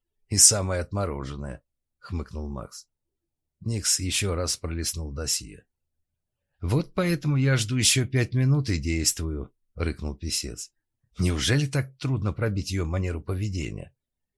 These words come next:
Ты им сказал, что когда она уходит в отрыв, то в радиусе километра вырубает камеры?» Надо найти центр и вычислить траекторию движения.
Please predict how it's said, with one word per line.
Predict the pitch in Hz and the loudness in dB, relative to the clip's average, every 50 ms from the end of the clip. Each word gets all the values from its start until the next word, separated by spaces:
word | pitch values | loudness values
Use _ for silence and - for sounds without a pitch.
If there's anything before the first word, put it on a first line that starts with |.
| _ _ | _ _
Ты | - 120 120 | 0 2 4
им | 113 104 | 4 4
сказал, | - - 131 117 135 165 165 147 | 4 4 2 2 4 2 2 2
что | - - - 82 | 0 0 0 2
когда | - 92 85 76 92 87 | 2 2 2 2 0 0
она | 82 85 85 85 | 0 0 0 -2
уходит | 87 87 - - 98 82 80 - - | -2 -4 -4 -4 -4 -4 -4 -2 -2
в | 92 | -2
отрыв, | 90 87 - 110 127 120 95 - - - _ _ _ _ _ _ _ _ | -2 -2 -2 -2 0 -2 -2 -4 -8 -14 _ _ _ _ _ _ _ _
то | - 110 92 85 | 0 2 2 2
в | 85 101 | 2 2
радиусе | 120 120 104 92 95 87 82 - - 85 | 2 2 0 0 0 2 2 2 2 0
километра | - - 98 98 98 104 120 120 - 92 87 | -2 -2 0 0 0 0 -2 -2 -2 -4 -4
вырубает | 80 78 90 98 101 92 101 92 82 80 - | -2 0 0 0 0 0 -2 -2 -4 -4 -6
камеры?» | - 101 90 67 57 - - - - _ _ _ _ _ _ _ _ _ _ _ _ _ _ _ _ | -4 -4 -4 -4 -6 -10 -14 -16 -20 _ _ _ _ _ _ _ _ _ _ _ _ _ _ _ _
Надо | 85 90 98 113 127 139 123 107 123 | 0 2 2 4 2 2 2 0 0
найти | 113 113 113 107 101 - - 120 107 | 0 0 0 0 0 0 -2 -2 0
центр | - - - 110 117 123 120 101 85 - 82 73 | 4 4 4 4 4 2 0 0 0 -2 -6 -6
и | 69 67 69 | -6 -6 -6
вычислить | 71 73 80 107 117 - 104 92 - - 85 78 67 - | -6 -4 -2 -2 -2 0 0 0 0 0 -2 -2 -4 -4
траекторию | - 92 92 85 - - 98 87 69 71 78 76 | -2 -2 -2 -2 -2 -2 -4 -2 -2 -4 -6 -4
движения. | 76 90 92 80 82 82 67 57 50 50 50 - | -4 -4 -4 -4 -4 -6 -6 -8 -8 -12 -14 -16